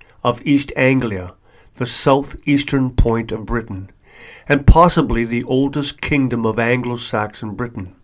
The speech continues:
When the armies landed, they marched upon the king's castle, where they met with King Edmund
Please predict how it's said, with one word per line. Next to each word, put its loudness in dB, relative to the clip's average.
When 8
the 12
armies 6
landed, 4
they 2
marched 2
upon 2
the 0
king's -2
castle, -2
where -4
they 2
met 4
with -4
King -2
Edmund 0